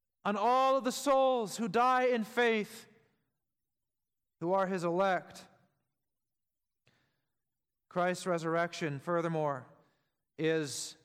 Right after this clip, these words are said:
the guarantee and promise, wh-, what the Lord's Day calls the pledge,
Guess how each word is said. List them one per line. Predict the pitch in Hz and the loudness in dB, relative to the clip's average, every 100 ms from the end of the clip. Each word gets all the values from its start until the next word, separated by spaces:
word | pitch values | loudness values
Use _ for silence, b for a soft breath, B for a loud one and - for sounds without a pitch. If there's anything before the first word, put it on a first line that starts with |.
| _ _ - | _ _ -14
the | 131 | -10
guarantee | 120 175 180 170 175 175 170 | -2 0 0 -2 -4 -2 -2
and | 156 147 | -4 -8
promise, | - 190 180 160 - - - - _ _ _ _ _ _ _ _ _ _ _ _ _ _ _ _ _ _ _ _ 143 | -2 0 0 -2 -6 -10 -12 -16 _ _ _ _ _ _ _ _ _ _ _ _ _ _ _ _ _ _ _ _ -8
wh-, | 151 - | -8 -6
what | 165 | -6
the | 165 | -4
Lord's | 160 170 156 | -2 -2 -2
Day | 165 | -4
calls | 156 175 160 139 | -4 -4 -4 -4
the | 147 | -10
pledge, | - 175 185 175 131 104 - | -8 -2 0 0 -4 -12 -16